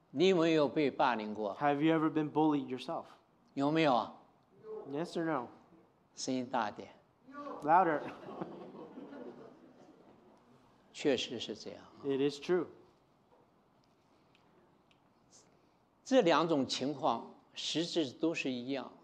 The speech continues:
Speaker 1: 都是心中没有神。
Speaker 2: And both situations are the same. There's no God in the, in our heart.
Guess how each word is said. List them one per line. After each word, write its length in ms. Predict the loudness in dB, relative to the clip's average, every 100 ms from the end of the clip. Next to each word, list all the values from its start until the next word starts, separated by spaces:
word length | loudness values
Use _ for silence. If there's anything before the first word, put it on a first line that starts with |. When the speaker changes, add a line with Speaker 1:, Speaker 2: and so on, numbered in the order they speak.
| _ 2
Speaker 1:
都 180 | 2
是 160 | 2 -2
心 260 | -2 -4 -2
中 200 | -2 0
没 160 | 0
有 180 | -2 -2
神。 260 | -6 -6 -14 -20 _ _ _ -6
Speaker 2:
And 140 | -6 2
both 280 | 6 6 4
situations 760 | 0 0 4 6 6 4 2 4
are 100 | 4
the 80 | 4
same. 360 | 0 0 0 0
There's 220 | 0 2
no 200 | 4 4
God 380 | 6 6 6 4
in 100 | -2
the, 100 | -6 -8
in 120 | -4
our 120 | 0 2
heart. 220 | 0